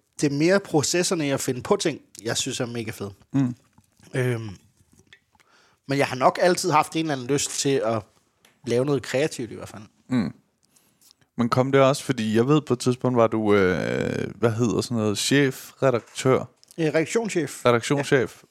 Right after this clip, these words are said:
Speaker 2: på et program, måske nogle af lytterne kender, som, øh, kørte på Zulu, ikke?
Speaker 1: Jo.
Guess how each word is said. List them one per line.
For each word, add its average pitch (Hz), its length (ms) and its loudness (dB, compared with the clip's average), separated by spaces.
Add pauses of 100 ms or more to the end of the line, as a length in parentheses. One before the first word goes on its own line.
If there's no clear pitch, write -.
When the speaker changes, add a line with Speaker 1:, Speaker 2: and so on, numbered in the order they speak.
(160)
Speaker 2:
på 117 400 2 (480)
et 113 180 2
program, 113 420 -2 (160)
måske 113 440 -2 (160)
nogle 110 300 2
af 113 80 2
lytterne 117 380 2
kender, 117 320 0 (120)
som, 107 360 -2
øh, 98 400 0
kørte - 220 0
på 120 120 -4
Zulu, 156 580 2
ikke? 208 140 -2 (300)
Speaker 1:
Jo. 170 120 0